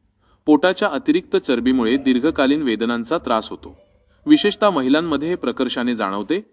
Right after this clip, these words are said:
याकडे आरोग्य तज्ज्ञांनी लक्ष वेधले आहे. पोटातील चरबी, विशेषतः विसरल ॲडिपोज टिश्यू आणि त्वचेखालील ॲडिपोज टिश्यू, स्नायूंच्या वेदनांमध्ये मोठ्या प्रमाणात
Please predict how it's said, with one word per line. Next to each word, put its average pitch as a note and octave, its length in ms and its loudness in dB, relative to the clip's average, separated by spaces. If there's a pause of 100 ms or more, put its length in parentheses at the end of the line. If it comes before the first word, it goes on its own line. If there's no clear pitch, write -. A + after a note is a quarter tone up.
(160)
याकडे C#3 340 2
आरोग्य C3 420 -2 (100)
तज्ज्ञांनी A#2 420 -4
लक्ष B2 220 -4
वेधले G#2+ 360 -2
आहे. E2 260 -12 (460)
पोटातील F#3+ 460 2
चरबी, C#3+ 320 0
विशेषतः C3 560 -2
विसरल D3+ 420 0
ॲडिपोज B2 500 -2
टिश्यू C3+ 300 -2 (240)
आणि D3 140 2
त्वचेखालील E3+ 640 0
ॲडिपोज B2 460 -2
टिश्यू, B2+ 280 -2
स्नायूंच्या D3 520 -2
वेदनांमध्ये A#2+ 600 -2
मोठ्या D3+ 320 -4
प्रमाणात C3 380 0